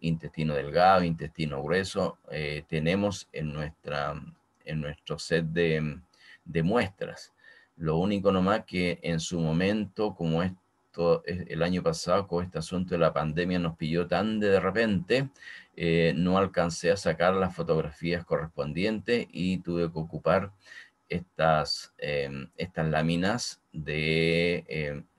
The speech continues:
no sé si es de internet o de un libro, pero es bastante buena porque están con los nombres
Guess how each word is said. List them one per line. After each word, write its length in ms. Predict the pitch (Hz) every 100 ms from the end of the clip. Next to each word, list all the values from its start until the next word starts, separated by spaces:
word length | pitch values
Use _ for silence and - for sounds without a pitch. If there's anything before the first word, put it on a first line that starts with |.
| _
no 160 | 80 80
sé 160 | 87
si 220 | - 82 82
es 80 |
de 80 | 82
internet 520 | 73 - 69 78 107 104
o 120 | 92
de 80 | 76
un 180 | 73
libro, 480 | 76 71 85 139 151 _ - - - _ -
pero 480 | 127 131 139 139 -
es 180 | 107 117
bastante 640 | 110 - 113 131 - 156
buena 600 | 117 92 80 98 123 - _
porque 720 | - 117 117 - - 120 120 -
están 560 | 92 - - 107 110
con 260 | 101 98 87
los 180 | 82 82
nombres 840 | 120 156 110 82 95 151 180 -